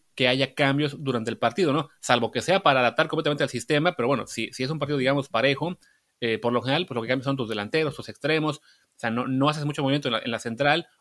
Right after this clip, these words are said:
o en la contención, entonces sí, es complicado para Edson, una vez que está en la banca, ver actividad, salvo que sea un partido raro como el del Venlo, en el que sí, acabas trece a cero y puedes meter a quien te dé la gana, ¿no?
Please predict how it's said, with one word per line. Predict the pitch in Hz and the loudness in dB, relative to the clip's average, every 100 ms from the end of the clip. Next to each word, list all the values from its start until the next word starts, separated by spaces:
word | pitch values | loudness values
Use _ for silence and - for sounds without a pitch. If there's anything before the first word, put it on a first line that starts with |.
| - | -4
o | |
en | 120 | -2
la | 110 | -2
contención, | 117 113 131 139 165 | -4 -4 -4 -2 -4
entonces | 131 113 120 156 | -4 -2 -2 -2
sí, | 143 _ _ - | -6 _ _ 2
es | 151 - | 4 4
complicado | 156 135 147 151 | 0 0 0 0
para | 139 123 143 | 2 2 2
Edson, | 135 113 110 | 2 -2 -2
una | 151 151 | 0 2
vez | 143 139 | 2 0
que | |
está | - 135 | -4 2
en | |
la | 139 | 4
banca, | 135 127 135 139 _ - | 4 2 0 -4 _ -14
ver | 113 127 | 0 4
actividad, | 139 131 147 143 151 156 _ _ _ | 4 2 -2 0 0 -2 _ _ _
salvo | - 151 143 151 | 4 6 6 4
que | 147 131 | 0 -2
sea | 123 110 | 0 0
un | 117 | 0
partido | 117 131 120 | -2 0 4
raro | 131 131 | 4 4
como | 127 98 | 2 -2
el | 98 | -2
del | 117 | 0
Venlo, | 127 127 143 - | 2 2 -2 -6
en | - 101 | -8 -6
el | 95 | -4
que | |
sí, | 104 | -4
acabas | 165 104 113 117 - | -2 0 0 0 2
trece | 135 135 131 | 0 2 0
a | |
cero | 120 139 147 | 2 2 4
y | 139 | 0
puedes | - 120 120 | 0 0 0
meter | 104 135 | 0 0
a | |
quien | 120 101 | 0 -10
te | 98 | -8
dé | 101 | -2
la | |
gana, | 117 143 | 0 0
¿no? | 110 135 | -2 -6